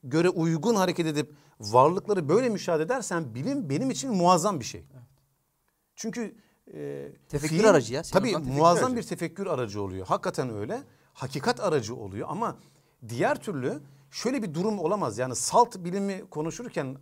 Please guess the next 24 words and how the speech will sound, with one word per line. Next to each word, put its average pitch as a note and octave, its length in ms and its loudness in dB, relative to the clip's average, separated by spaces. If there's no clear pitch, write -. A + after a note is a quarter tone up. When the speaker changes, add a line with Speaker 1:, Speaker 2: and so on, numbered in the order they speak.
Speaker 1:
Allah'tan F3+ 680 -2
bağımsız D#3 800 0
ya C3 120 -4
da C#3 120 -4
bir E3 100 -4
yaratıcıdan D#3+ 640 -4
bağımsız. E3+ 520 -2
Çünkü G#3 320 -8
niye? A#3+ 240 -6
O A3 120 -4
ilimde G#3+ 360 -4
bir - 140 -8
ene F3 260 0
var. G#2+ 200 -2
Ya D3 180 -4
kendisi E3+ 440 -4
alacak B3 400 -2
veya F3+ 260 0
vesile D#3+ 460 -2
olduğu G3 520 -2
tabiata F3 460 0
verecek F3 340 -2
diyoruz A#3 320 -8
ya. G2+ 160 -4